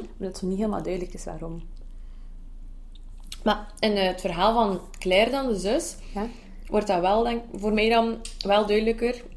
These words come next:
Speaker 2: Want je weet nog niet op dat moment wat dat
Speaker 1: Nee.
Speaker 2: Claire aan het doen is.
Speaker 1: Nee, want dan denk je, allee, zeker in het begin, dat ze daar zo staat te draaien, denk je van, "Wat gebeurt er daar?"
Speaker 2: En
Speaker 1: Probeert hij
Speaker 2: en
Speaker 1: zo gewoon iets te stelen of zo?
Speaker 2: Hm?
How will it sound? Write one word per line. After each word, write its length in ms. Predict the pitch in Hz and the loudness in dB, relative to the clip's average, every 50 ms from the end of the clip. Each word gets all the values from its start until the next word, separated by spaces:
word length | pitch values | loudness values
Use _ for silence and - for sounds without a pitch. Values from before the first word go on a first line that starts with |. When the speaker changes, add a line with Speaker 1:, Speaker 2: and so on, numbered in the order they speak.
| - - | -8 -2
Speaker 2:
Want 240 | 208 208 208 196 - | 0 2 2 2 2
je 60 | 196 | 2
weet 180 | 202 214 220 - | 0 0 2 2
nog 160 | 247 226 196 | 2 2 4
niet 240 | 202 220 247 254 247 | 6 6 6 4 4
op 100 | 208 185 | 4 4
dat 100 | 202 208 | 4 4
moment 280 | 226 226 226 233 226 202 | 4 4 4 4 6 8
wat 100 | 208 208 | 10 10
dat 80 | 214 | 10
Speaker 1:
Nee. 120 | 226 233 226 | 10 10 10
Speaker 2:
Claire 220 | 202 208 220 214 | 10 8 8 6
aan 80 | 196 185 | 4 0
het 120 | 185 - | 0 0
doen 100 | 220 208 202 | 4 6 6
is. 100 | 190 190 | 8 8
Speaker 1:
Nee, 300 | 196 208 190 190 175 - | 8 8 8 6 4 2
want 140 | 190 185 160 | 2 2 4
dan 140 | 180 180 | 4 4
denk 140 | 190 190 185 | 4 4 2
je, 240 | - 202 175 - - | 2 2 2 2 4
allee, 200 | - 190 190 175 | 4 4 4 4
zeker 220 | 185 196 - 226 | 4 2 4 4
in 100 | 214 196 | 4 4
het 120 | 180 165 175 | 2 0 0
begin, 320 | 175 175 190 196 202 208 | 0 0 0 0 0 0
dat 140 | 190 185 - | -2 -4 -4
ze 120 | - - | -4 -2
daar 140 | 170 175 170 | 0 0 0
zo 80 | 175 175 | 0 0
staat 220 | - - 180 170 | -2 -2 -2 -2
te 100 | - 160 | -4 -8
draaien, 300 | - - 165 165 170 180 | -12 -8 -6 -6 -4 -4
denk 160 | 180 175 175 | -4 -6 -8
je 60 | - - | -10 -12
van, 160 | - 175 175 | -12 -10 -10
"Wat 80 | 175 160 156 - - - | -10 -8 -10 -10 -10 -12
gebeurt 300 | - - 170 185 - - | -12 -12 -12 -10 -10 -10
er 120 | 175 - - | -10 -10 -8
daar?" 100 | 170 170 170 | -8 -8 -6
Speaker 2:
En 80 | 175 | 0
Speaker 1:
Probeert 340 | - - 196 190 220 220 220 - | 4 4 8 10 10 10 10 8
hij 80 | 214 | 6
Speaker 2:
en 60 | 190 | 6
Speaker 1:
zo 60 | 196 180 | 6 4
gewoon 160 | 185 185 196 | 4 4 2
iets 200 | 190 196 - - | 2 2 0 -4
te 80 | - | -4
stelen 600 | - - - - - - - 170 180 208 233 262 285 | -4 -6 -6 -6 -8 -6 -4 -2 -2 0 -2 -2 -4
of 100 | 285 - | -6 -6
zo? 160 | - - 302 | -6 -2 2
Speaker 2:
Hm? 200 | 247 208 220 233 | 4 4 4 4